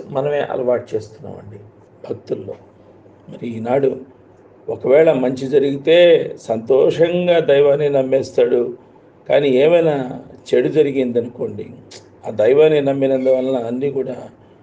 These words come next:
దుష్ప్రభావాలు, దుష్పరిణామాలు ఎదురైతే, "చచ, ఆ ఇంట్లో ఆ ఫోటో తీసేసేసి పక్కన పడేసేస్తాడు, ఇంకో కొత్త దేవుడిని తీసుకొచ్చి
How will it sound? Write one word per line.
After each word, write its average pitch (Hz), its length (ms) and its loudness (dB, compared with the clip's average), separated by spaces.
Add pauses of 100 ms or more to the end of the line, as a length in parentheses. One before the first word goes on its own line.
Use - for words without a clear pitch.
(280)
దుష్ప్రభావాలు, 123 880 0
దుష్పరిణామాలు 127 1120 -2
ఎదురైతే, 117 800 -2 (600)
"చచ, - 360 2
ఆ 135 80 2
ఇంట్లో 135 300 2
ఆ 131 40 6
ఫోటో 135 320 -2
తీసేసేసి 120 760 -4 (220)
పక్కన 120 280 -2
పడేసేస్తాడు, 104 720 -6 (460)
ఇంకో 123 200 -2
కొత్త 127 320 -2
దేవుడిని 123 380 0
తీసుకొచ్చి - 380 -10